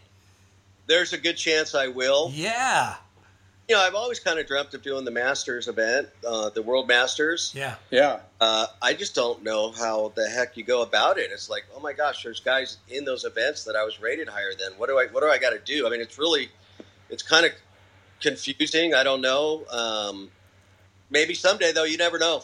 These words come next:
Speaker 2: Yeah. Well, let's, yeah, we'll, we'll try to get you in one of those heritage heats, right?
Speaker 1: Love
Speaker 3: Yeah,
Speaker 1: it.
Speaker 3: I don't know. Start, we'll start a petition for sure.
Speaker 2: We,
Speaker 3: You,
Speaker 2: we,
Speaker 3: you gotta just maybe, uh, s-,
Speaker 2: we
Speaker 3: start
Speaker 2: interviewed
Speaker 3: throwing out some,
Speaker 2: Kaipo.
Speaker 3: some in-, in-, Instagram posts,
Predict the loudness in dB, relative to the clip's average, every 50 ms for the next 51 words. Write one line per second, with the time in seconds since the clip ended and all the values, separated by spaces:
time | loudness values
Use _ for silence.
0 | -8 -12 -4 -2 -2 -2 -2 -6 -14 -20 _ -20 -20 _ _ -6 -2 2 4 4
1 | 4 4 6 8 10 12 12 10 8 4 0 2 2 2 2 2 6 6 6 6
2 | 6 2 -2 -2 -2 -2 -2 -2 0 0 0 0 0 0 0 2 2 2 2 0
3 | -2 -4 -6 -6 -6 -6 -6 -6 -4 -4 -2 2 2 4 2 2 0 -6 -14 _
4 | _ _ _ _ _ _ _ _ _ _ -8 -2 4 6 6 6 6 6 4 4
5 | 2 2 2 2 2 2 2 0 -2 -4 -2 0 0 0 0 -2 -6 -2 0 2
6 | 2 2 2 0 -4 -4 -2 -2 -2 -2 -4 -6 -6 -8 -10 -10 -8 -6 -2 -2
7 | -2 -2 -4 -6 _ _ -12 -10 -6 -4 -2 0 2 2 2 4 4 4 4 2
8 | -2 -4 -4 -4 -4 -4 -4 -4 -2 -2 -2 -2 -2 -2 0 0 0 0 0 -2
9 | -2 -4 -8 -12 -12 -6 -2 0 4 4 6 6 6 6 4 4 2 4 6 8
10 | 10 10 8 8 6 6 6 8 8 8 6 4 2 -4 -6 -6 -6 -8 -12 -12
11 | -12 _ _ _ -8 -8 -6 -6 -2 -4 -2 0 2 0 0 2 6 6 6 6
12 | 6 2 -6 -10 -10 -14